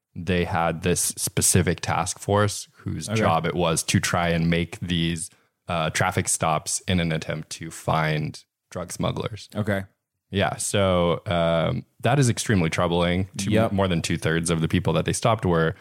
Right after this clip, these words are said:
Speaker 1: uh, Latinx of some description. They didn't really find, uh, they, they had a couple of significant drug busts, some of which are now being challenged in court, even prior to, um,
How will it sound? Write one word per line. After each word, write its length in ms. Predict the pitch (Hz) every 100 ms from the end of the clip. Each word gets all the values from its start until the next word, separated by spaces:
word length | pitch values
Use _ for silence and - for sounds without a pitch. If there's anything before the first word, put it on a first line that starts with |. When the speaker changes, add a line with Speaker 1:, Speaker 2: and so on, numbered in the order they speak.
| - _ _ -
Speaker 1:
uh, 240 | 90 82
Latinx 520 | 80 90 90 87 -
of 80 | 80
some 240 | - 87 82
description. 760 | - - 117 - 107 98 92 - _ _
They 100 | 80
didn't 480 | - 104 107 101 -
really 680 | 98 87 92 92 90 87 85 -
find, 800 | - - 87 87 90 90 90 - -
uh, 400 | 85 87 82 85
they, 180 | 95 92
they 220 | 90 95 95
had 240 | 101 95
a 120 | 85
couple 360 | - 101 101 95
of 300 | 92 90 92
significant 540 | 101 92 90 92 87
drug 320 | - 92 92
busts, 560 | 98 104 123 - - - _ _ _
some 240 | - - 90
of 80 | 85
which 180 | 87
are 80 | 85
now 180 | 82 82
being 220 | 82 82
challenged 480 | 82 85 80 80 -
in 140 | 80
court, 400 | 80 - 98 143
even 300 | 98 87 80
prior 500 | 78 - 80 85 85 85
to, 540 | - 87 82 80 82 -
um, 400 | 82 78 -